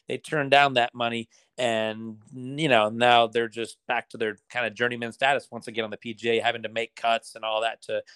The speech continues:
to, you know, to make, make a living. So that's, that's, I think the losers are more of, we'll call it the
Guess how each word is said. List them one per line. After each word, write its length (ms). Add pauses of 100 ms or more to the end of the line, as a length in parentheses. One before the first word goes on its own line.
(140)
to, 160
you 120
know, 140
to 120
make, 160 (220)
make 180
a 60
living. 340 (300)
So 640 (180)
that's, 300
that's, 240
I 80
think 200
the 100 (260)
losers 380
are 60
more 200
of, 100
we'll 80
call 200
it 100
the 140